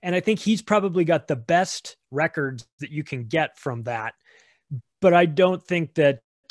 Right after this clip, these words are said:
and I don't wanna speak for him, but I mean, my assumption is that he, he would have to know that he's not gonna get all of it.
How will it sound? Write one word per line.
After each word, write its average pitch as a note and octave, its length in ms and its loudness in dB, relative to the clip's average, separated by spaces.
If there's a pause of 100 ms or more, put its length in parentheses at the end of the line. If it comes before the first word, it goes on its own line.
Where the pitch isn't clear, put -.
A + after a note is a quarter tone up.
(100)
and D#3+ 140 -2
I D#3 80 0
don't C#3+ 120 -2
wanna B2+ 120 -6
speak - 280 -4
for B2 100 -8
him, C#3+ 260 -2
but C#3 100 -2
I C#3 60 2
mean, C#3+ 200 -4
my D3 120 -2
assumption D#3 560 -2
is A#2+ 160 -8
that B2 200 -4
he, D3+ 180 -6
he F#3+ 160 -4
would C3 100 -2
have C3+ 220 -4
to B2+ 160 -10 (380)
know C3 300 -4
that A#2 180 -8 (880)
he's D3+ 280 -8
not C#3 100 -4
gonna A#2+ 120 -8
get A#2 160 -10 (320)
all A3+ 260 6
of A2 140 -10
it. - 160 -18